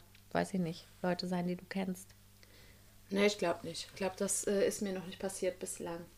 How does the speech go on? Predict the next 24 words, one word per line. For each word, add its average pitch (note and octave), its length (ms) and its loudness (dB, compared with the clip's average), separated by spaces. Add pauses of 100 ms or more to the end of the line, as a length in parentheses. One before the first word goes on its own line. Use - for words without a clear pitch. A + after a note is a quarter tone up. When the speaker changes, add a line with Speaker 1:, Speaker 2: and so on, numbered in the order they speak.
(300)
Speaker 1:
Okay. F3+ 380 -4 (1200)
Hm. C4 180 6 (540)
Ja, E3+ 160 8 (160)
das G3+ 140 8
Speaker 2:
Hm. B3+ 80 12
Speaker 1:
haben F#3+ 100 8
wir F3+ 100 10
auf F3+ 120 2
jeden F3 160 2
Fall. E3 240 4 (360)
Äh, G3+ 260 12
da A3 140 12
können C4 220 8
wir C#4 60 10
dann A#3 160 12
gleich A3+ 260 10
zu - 120 8
einem, G#3 760 8
ähm, G3 400 8
was G3+ 180 8
früher G#3+ 380 12
anders B3 400 10
war, D#3+ 180 4
kommen. F3+ 360 4